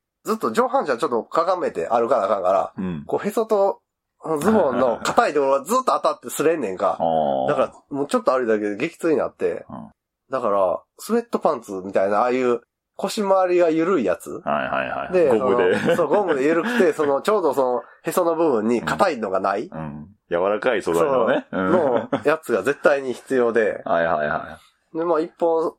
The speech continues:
Speaker 1: チャンピオンのスウェットパンツあったから、
Speaker 2: うん。
Speaker 1: あ、これやったらそ-、あの、部屋着じゃない感じ。
Speaker 2: うん。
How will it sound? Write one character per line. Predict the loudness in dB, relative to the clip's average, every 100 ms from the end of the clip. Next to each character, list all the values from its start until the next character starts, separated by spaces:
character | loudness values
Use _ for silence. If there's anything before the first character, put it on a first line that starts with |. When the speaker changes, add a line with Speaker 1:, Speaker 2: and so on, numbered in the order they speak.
| -2
Speaker 1:
チ | 0
ャ | 0
ン |
ピ | -2
オ | -2
ン |
の | -2
ス | -4
ウ |
ェ | -2
ッ |
ト | 0
パ | -2
ン | 0
ツ | -2
あ |
っ | -2
た | 0
か | 0
ら、 | 2 2
Speaker 2:
う | 0
ん。 |
Speaker 1:
あ、 | 0
こ | 0
れ |
や | 0
っ |
た | 2 0
ら |
そ-、 | 0 -4 -8 _
あ | -6
の、 | -4
部 | -2
屋 | 0 0
着 | -4
じ | -6
ゃ | -4
な | -4
い | -4
感 | -4 -4
じ。 | -6 -12
Speaker 2:
う | -4
ん。 | -2 -2 -4 -6 -12